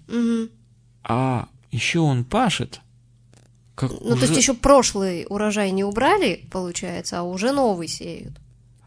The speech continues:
Speaker 2: А, понимаете, здесь, а, ну, тут по-разному, конечно, можно это понимать место.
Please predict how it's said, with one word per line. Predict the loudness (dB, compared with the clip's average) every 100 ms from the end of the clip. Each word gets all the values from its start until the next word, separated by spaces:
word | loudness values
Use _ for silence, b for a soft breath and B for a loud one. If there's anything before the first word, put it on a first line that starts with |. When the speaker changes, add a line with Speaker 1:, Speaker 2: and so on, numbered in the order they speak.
| b b b b _ -4
Speaker 2:
А, | 0 2 2 0 0 -2 -4 -6 -8 -10
понимаете, | -6 -2 -2 -2 -4
здесь, | -2 -2 -4 -6 -8 B B B B
а, | -2 2 2 2 0 0 0 0 0 0
ну, | -2
тут | -2 -4
по-разному, | -2 0 0 0 -2
конечно, | -2 -2 -2
можно | -2 -2 -4
это | -6 -6
понимать | -4 -2 -2 -4
место. | -6 -4 -6 -8